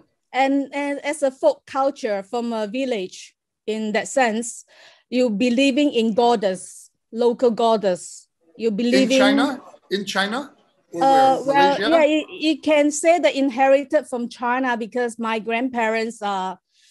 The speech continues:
Speaker 1: migrated from China, um, South China, uh, basically.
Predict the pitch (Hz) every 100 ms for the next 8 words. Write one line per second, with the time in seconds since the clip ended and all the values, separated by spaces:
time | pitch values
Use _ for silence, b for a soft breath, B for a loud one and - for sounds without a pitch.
0 | b 214 214 214 233 233 254 208 190 233
1 | 214 214 190 180 202 _ _ _ _ -
2 | 214 202 196 196 190 196 - - 240 -
3 | 233 226 233 202 175 175 _ - 208 180
4 | 202 196 202 208 185 175 175